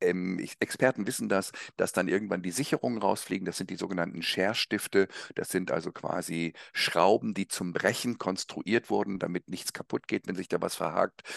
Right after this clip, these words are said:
Damit höre ich jetzt auch auf. Und dann musste er das unter diesen schwersten Bedingungen im Berg, in diesen zwei Meter tiefen Schneemassen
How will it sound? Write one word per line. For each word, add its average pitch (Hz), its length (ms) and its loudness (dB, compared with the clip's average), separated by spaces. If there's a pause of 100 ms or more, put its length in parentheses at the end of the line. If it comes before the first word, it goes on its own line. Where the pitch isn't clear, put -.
(280)
Damit 92 380 4
höre 90 80 0
ich - 80 -4
jetzt 85 160 -2
auch 82 100 -2
auf. 107 280 6 (240)
Und 90 140 2
dann 85 100 4
musste 120 220 2
er 92 120 6
das 107 140 0
unter 104 260 2
diesen 117 300 -2
schwersten 120 540 2
Bedingungen 113 640 0
im 123 240 0
Berg, 92 340 2
in 127 160 0
diesen 107 240 -4
zwei 92 260 0
Meter 113 300 0
tiefen 113 280 -10
Schneemassen 104 640 0